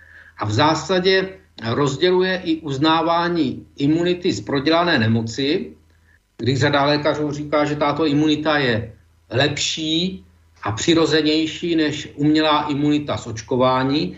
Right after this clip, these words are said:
ale to ministerstvo preferuje imunitu z očkování. Podle mě také bezdůvodně. Ale především by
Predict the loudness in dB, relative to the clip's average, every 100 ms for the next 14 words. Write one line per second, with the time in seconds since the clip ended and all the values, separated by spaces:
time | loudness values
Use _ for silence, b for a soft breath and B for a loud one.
0 | B -4 0 2 2 0 0 -2 0 0
1 | 0 0 -2 -2 -2 0 2 2 0 -4
2 | -2 0 2 0 -4 -14 -16 -6 -2 0
3 | 0 -2 -4 -12 _ _ -20 -6 0 2
4 | 2 2 -2 0 0 0 -2 -2 -2 -4
5 | -6 -12 -20 b b -2 0 0 -4 -16
6 | _ _ -6 0 2 0 -4 -2 -2 -2
7 | -6 -2 0 0 0